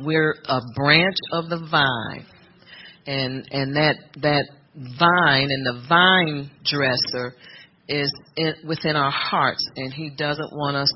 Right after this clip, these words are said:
to get, um, the love, carnal love, confused with the love of Christ. Amen. It's easy to do sometimes, but we have to know how to pull back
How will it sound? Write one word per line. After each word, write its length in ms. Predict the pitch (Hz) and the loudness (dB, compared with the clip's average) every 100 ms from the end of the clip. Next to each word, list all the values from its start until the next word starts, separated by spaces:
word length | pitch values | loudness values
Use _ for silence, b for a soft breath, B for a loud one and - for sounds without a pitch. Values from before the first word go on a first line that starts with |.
| - | -4
to 100 | 143 | -6
get, 240 | 143 139 135 B B B B - | -4 -2 -4 B B B B -8
um, 480 | 127 120 113 67 - | -6 -4 -8 -12 -18
the 240 | - 123 139 | -8 -4 -2
love, 400 | 139 147 147 135 - - | 0 2 2 0 -6 -2
carnal 340 | 185 165 131 127 | 2 2 0 -4
love, 340 | 123 120 120 - - | -4 -4 -6 -10 -10
confused 720 | 120 135 - 175 139 127 - | -8 -8 -4 0 0 0 -4
with 240 | 131 127 123 - B B - | -4 -4 -4 -8 B B -4
the 80 | 139 | -2
love 300 | 127 120 110 | 0 0 -2
of 100 | - | -8
Christ. 480 | - 113 107 - 107 | -6 -4 -4 -4 -4
Amen. 580 | 135 135 139 139 131 135 - - | -6 -4 -4 -4 -6 -8 -12 -12
It's 160 | - - - 175 | -10 -6 -2 0
easy 260 | 185 185 | -2 -2
to 140 | 175 165 | 0 2
do 160 | 170 175 170 | 2 2 0
sometimes, 800 | 156 139 143 147 127 127 123 131 B B B B | 0 0 -2 -2 -2 -4 -8 -12 B B B B
but 220 | 147 143 | -2 -2
we 160 | 143 160 160 | 0 -2 0
have 220 | 165 147 | 0 0
to 400 | - - 143 135 | -2 -8 -6 -4
know 200 | 147 156 160 | 0 2 2
how 220 | 156 143 | 0 0
to 80 | 135 127 - | -2 -6 -2
pull 300 | 180 185 170 | 0 0 0
back 520 | 147 135 135 - | 0 0 -4 -8